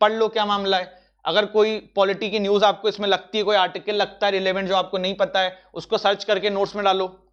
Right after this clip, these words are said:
ठीक है। फिर क्या है, three more U K returnees test positive,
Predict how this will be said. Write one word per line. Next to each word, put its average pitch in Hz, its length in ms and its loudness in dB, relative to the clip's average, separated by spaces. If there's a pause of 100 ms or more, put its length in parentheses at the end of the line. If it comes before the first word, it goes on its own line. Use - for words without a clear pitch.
ठीक 262 140 0
है। 220 100 2 (680)
फिर 226 140 2
क्या 233 180 4
है, 233 140 0 (300)
three 226 500 -2
more 214 180 4
U 214 120 2 (120)
K 226 100 4
returnees 208 600 -2
test 202 280 0
positive, 196 380 0